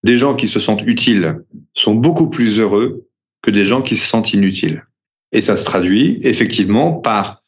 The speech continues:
l'implication, euh, l'engagement, euh, l'efficacité et la capacité à collaborer dans l'entreprise,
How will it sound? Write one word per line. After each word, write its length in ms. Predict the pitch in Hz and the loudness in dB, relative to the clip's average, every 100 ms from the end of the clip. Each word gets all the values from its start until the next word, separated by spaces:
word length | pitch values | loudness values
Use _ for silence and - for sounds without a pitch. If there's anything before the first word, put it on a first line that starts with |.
| _ 107 | _ 0
l'implication, 1000 | 135 151 - 131 117 - 98 95 - - _ _ _ _ | 2 0 -2 0 0 0 -2 -2 -4 -10 _ _ _ _
euh, 100 | 101 | 0
l'engagement, 840 | 98 139 143 139 110 98 110 - _ _ _ _ 104 | 2 2 2 0 0 0 -2 -4 _ _ _ _ -2
euh, 160 | 92 | 0
l'efficacité 1000 | 113 156 156 147 131 120 127 - 104 - - _ _ | 2 2 0 -2 -2 -2 -4 -2 -2 -4 -12 _ _
et 120 | 113 | 0
la 100 | 101 | 2
capacité 560 | 92 - 123 120 127 139 | 0 0 0 -2 0 0
à 60 | 107 | 0
collaborer 600 | - 139 120 113 107 101 | 2 2 0 0 0 -2
dans 140 | 87 | -4
l'entreprise, 640 | 87 - - 113 175 208 | -6 -8 -2 0 0 -2